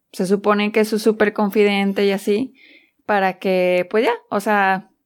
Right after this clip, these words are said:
no haya tanto relajo, no haya tanto problema? <laughs> Pero, pues, no le, no le dice, o sea,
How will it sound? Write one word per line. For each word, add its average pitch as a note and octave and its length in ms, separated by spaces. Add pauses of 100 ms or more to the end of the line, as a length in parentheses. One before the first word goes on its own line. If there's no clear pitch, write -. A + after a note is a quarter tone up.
(300)
no G#3 220
haya G#3+ 280
tanto G#3 520
relajo, G#3+ 460
no G#3+ 80
haya G3+ 180
tanto G#3 260
problema? A3 480
<laughs> - 600 (720)
Pero, A#3 340
pues, G#3+ 180
no G#3+ 120
le, G#3+ 260
no A3+ 160
le A3 160
dice, A3 240
o G3 40
sea, F3+ 440